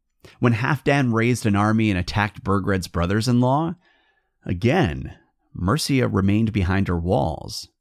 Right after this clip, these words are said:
unwilling to fight. When the Danes returned to Mercia and occupied London, once again,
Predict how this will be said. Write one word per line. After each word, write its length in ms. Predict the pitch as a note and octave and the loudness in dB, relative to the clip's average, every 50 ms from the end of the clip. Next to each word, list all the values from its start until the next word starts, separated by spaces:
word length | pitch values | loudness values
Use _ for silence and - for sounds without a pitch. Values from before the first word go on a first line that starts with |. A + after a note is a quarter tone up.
| _ _ - | _ _ -6
unwilling 460 | - E2+ F#2 F#2 G2 F#2+ F#2 F2+ F2 | -4 -2 -2 0 0 0 0 0 -2
to 100 | - E2 | -4 -6
fight. 520 | - - A2+ A2+ A2 - - - - - _ _ _ _ _ _ _ _ _ _ _ _ _ _ _ _ | -4 -4 -4 -2 -2 -4 -8 -12 -16 -20 _ _ _ _ _ _ _ _ _ _ _ _ _ _ _ _
When 120 | - B2+ C3+ | 0 0 2
the 80 | C#3+ | 2
Danes 340 | B2+ C#3 D3 E3 F3+ D#3 C#3 | 2 2 0 0 0 0 0
returned 520 | C#3+ C3 - - - - D#3+ G3+ A3+ A3+ | -2 -2 -2 -4 -4 -2 0 0 0 0
to 80 | - - | 0 0
Mercia 640 | F#2 E2+ C#2+ C#2 C#2+ - - D#2+ C#2+ C2 A1 G1+ - - - - - - | 0 0 -2 -4 -6 -6 -6 -6 -6 -6 -8 -10 -12 -16 -20 -20 -8 -6
and 140 | F2+ F#2+ - | -6 -4 0
occupied 520 | - A#2+ C#3 - - C3 - A#2 A2+ A2 G2 | 0 0 0 0 -2 0 0 0 0 0 0
London, 640 | G2+ G#2+ A#2 C#3 C#3 A2 F2+ B1 A1 - - - - _ _ _ _ _ _ _ _ _ _ _ _ _ _ _ _ _ _ | 0 0 0 0 -2 -2 -4 -8 -10 -12 -16 -20 -20 _ _ _ _ _ _ _ _ _ _ _ _ _ _ _ _ _ _
once 280 | - A#2 A2 B2 - | -4 -2 -2 -2 -2
again, 640 | - A#2+ G2 A#2 D3+ F#3 F3 A#2 F2 D#2 E2 F#2 G2+ | -2 -2 0 0 2 2 2 0 0 -2 -2 -2 -4